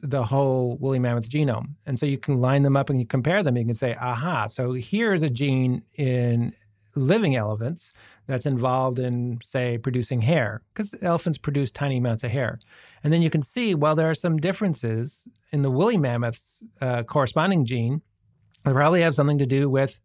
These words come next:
their ha-, being woolly, you know, making a lot of hair and different shapes of hair and so on. So George Church of Harvard has this pretty wild idea that you could, uh, use tools like crispr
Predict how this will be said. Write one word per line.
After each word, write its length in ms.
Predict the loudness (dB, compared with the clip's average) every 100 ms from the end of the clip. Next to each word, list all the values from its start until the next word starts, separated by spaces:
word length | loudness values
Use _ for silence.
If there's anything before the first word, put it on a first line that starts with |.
| _
their 140 | 0 2
ha-, 180 | 0 -2
being 220 | 0 4
woolly, 380 | 4 4 0 -4 _ -6
you 100 | -2
know, 120 | 0
making 300 | 0 0 2
a 40 |
lot 180 | 2 2
of 60 | 2
hair 280 | 2 0 -4 _ _
and 140 | -4 -2
different 280 | 0 -2 -2
shapes 280 | -4 -2
of 100 | -4
hair 180 | -4 -4
and 200 | -6 -6
so 220 | -4 -2
on. 200 | -2 -6 -12 -18 -20 -20 _ _
So 600 | -14 -2 2 2 2 -2
George 380 | -2 0 0 -2
Church 260 | 0 0 0
of 120 | -2
Harvard 500 | 0 0 2 2 0
has 380 | -2 0 -2 -2
this 200 | -4 -4
pretty 280 | -6 -4 -2
wild 400 | 0 2 2 2
idea 500 | 0 0 2 2 2
that 440 | 0 0 -2 -4 -8
you 280 | -4 -2 -2
could, 680 | -2 0 2 0 0 -4 -12 -6
uh, 280 | -2 -2 -2
use 480 | 0 2 2 0 -6
tools 360 | -2 0 2
like 180 | 0 0
crispr 640 | -2 -2 -2 -2 0 -2